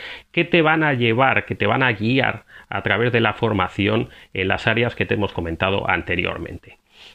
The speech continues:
Eh, ayúdanos a crecer, ayúdanos a ser parte de la asociación, visítanos y, si puedes, pues te agradeceríamos mucho que fueras parte de nuestra asociación por solo cincuenta dólares al año. Y dicho esto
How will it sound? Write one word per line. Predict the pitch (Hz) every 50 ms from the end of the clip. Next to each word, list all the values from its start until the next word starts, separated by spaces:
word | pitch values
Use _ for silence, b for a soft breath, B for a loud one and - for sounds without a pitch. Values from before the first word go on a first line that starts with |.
| B B - -
Eh, | 107 104 104 104 104 - -
ayúdanos | 117 117 127 127 160 156 135 120 120 131 131 - -
a | 113 -
crecer, | - 92 87 - - 113 123 123
ayúdanos | 110 98 104 104 110 107 107 107 - -
a |
ser | - - 120 113 104 -
parte | - 110 110 110 - - 104
de | 92 90
la | 95 104
asociación, | 110 - - 107 - - 120 113 - - 113 104 113 143 160 B B B B B B -
visítanos | 101 95 101 - - 143 110 - 113 101 107 117 127 135 - - _ _
y, | - 113 101 104 104 - -
si | - - - - 104
puedes, | - - 110 107 107 117 123 -
pues | - - 101 98 101 -
te | -
agradeceríamos | 92 87 87 90 87 87 85 - - 98 95 98 98 95 98 95 95 - - -
mucho | 104 98 120 165 208 196 - - - 180 190 190 - -
que | - 92
fueras | - - 113 110 110 -
parte | - 123 117 107 - 127
de | 107 101 101
nuestra | 107 127 147 135 - - 104 90
asociación | - - 139 - 127 107 - 135 139 139 131
por | - 107 -
solo | - 160 156 151
cincuenta | - - 113 143 - 160 160 156 - 135 120
dólares | 127 143 143 139 135 139 131 -
al | - - -
año. | - - - 117 - - _ _ B B B B B B B B B B
Y | B 123 117
dicho | 135 135 - - - 107 160
esto | 202 214 - - 170 240 339 - _